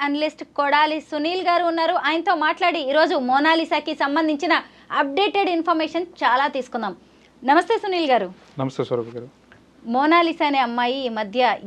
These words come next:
Speaker 1: ఎవరి నోట విన్నా కానీ ఆమె పేరే ఎక్కువగా వినిపిస్తోంది. మీరు చూశారు కదా. అయితే ఇన్ని రోజులు అనుకున్నాం, ఏముందిలే నాలుగు రోజులు మీడియా హైప్ అనుకున్నారు, కానీ కానే కాదు అనే నిజం ఇదంతా అని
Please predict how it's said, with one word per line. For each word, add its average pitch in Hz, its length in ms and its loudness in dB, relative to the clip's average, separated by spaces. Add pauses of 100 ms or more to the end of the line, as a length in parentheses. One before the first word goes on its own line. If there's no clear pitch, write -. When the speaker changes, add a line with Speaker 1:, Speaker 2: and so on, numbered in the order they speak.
Speaker 1:
ఎవరి 302 320 4
నోట 262 420 0 (120)
విన్నా 277 360 2
కానీ 254 280 0
ఆమె 220 280 -4
పేరే 247 300 0
ఎక్కువగా 247 340 -2
వినిపిస్తోంది. 254 720 -2
మీరు 262 260 -2
చూశారు 311 380 -2
కదా. 247 280 0 (360)
అయితే 330 140 2
ఇన్ని 359 200 0
రోజులు 440 280 0
అనుకున్నాం, 381 460 -2
ఏముందిలే 370 460 0
నాలుగు 285 340 0
రోజులు 311 300 0
మీడియా 285 340 0
హైప్ 262 300 -2
అనుకున్నారు, 202 440 -8
కానీ 285 420 2
కానే 269 520 0
కాదు 269 320 2
అనే 254 240 -2
నిజం 247 420 -2
ఇదంతా 240 440 0
అని 262 360 0